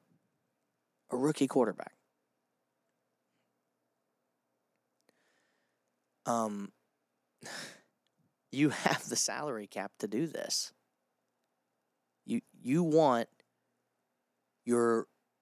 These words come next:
brand spanking new quarterback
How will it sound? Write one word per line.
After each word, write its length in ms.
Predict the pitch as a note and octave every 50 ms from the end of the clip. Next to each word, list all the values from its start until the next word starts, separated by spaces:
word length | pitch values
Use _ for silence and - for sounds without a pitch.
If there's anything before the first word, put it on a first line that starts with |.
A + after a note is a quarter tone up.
| _ _ _ _ _ _ _ _ _ _ _ - - -
brand 460 | A2+ A#2 C3 C#3 C#3+ D3 D3 D3 C#3+
spanking 600 | - - - C3+ C3 C#3 C3 - C#3+ C#3+ C3+ B2
new 420 | B2 B2 A#2 A2 G#2+ G#2 G2+ - _ _ _ _ _ _ _ _ _
quarterback 680 | - - A2+ G#2+ G2+ F#2 E2+ E2 D2+ D2 - _ - -